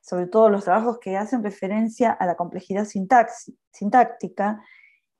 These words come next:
y él, eh, justamente menciona a Ox, a Elinor Ox, y s-, dice que, em, digamos, eh,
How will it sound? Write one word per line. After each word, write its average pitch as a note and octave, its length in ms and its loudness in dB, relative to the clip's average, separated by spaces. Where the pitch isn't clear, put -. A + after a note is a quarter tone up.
y B3+ 160 6
él, C4 320 4
eh, G3+ 160 0
justamente A3 880 0
menciona G3 1120 -2
a F#3+ 60 2
Ox, G3+ 480 4
a F3 140 -4
Elinor F#3 440 -6
Ox, G#3+ 480 2
y G#3+ 200 -2
s-, - 240 -12
dice A#3+ 480 -2
que, A3+ 420 2
em, F3+ 720 -8
digamos, F#3 320 -6
eh, - 240 -14